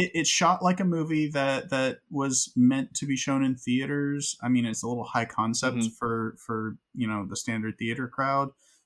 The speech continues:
Speaker 1: but, like, yeah, I, I don't remember hearing anything about it.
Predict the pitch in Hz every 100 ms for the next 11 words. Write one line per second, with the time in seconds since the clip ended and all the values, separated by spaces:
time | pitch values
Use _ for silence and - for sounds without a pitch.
0 | _ - 113 110 117 110 113 - _ _
1 | 202 240 147 151 156 120 - 147 175 139
2 | 139 135 131 147 143 156 143 143 135 143
3 | 131 131 135 135 135